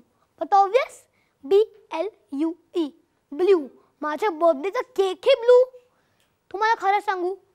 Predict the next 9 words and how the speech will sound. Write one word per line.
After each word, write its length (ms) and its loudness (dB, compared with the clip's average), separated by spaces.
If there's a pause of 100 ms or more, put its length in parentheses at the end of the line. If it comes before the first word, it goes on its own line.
मला 120 -4
कोणता 400 -8
कलर 180 -6
आवडतो? 500 -4 (580)
पी 460 2
आय 200 0 (160)
एन 280 -10
के, 480 -10 (280)
पिंक. 220 2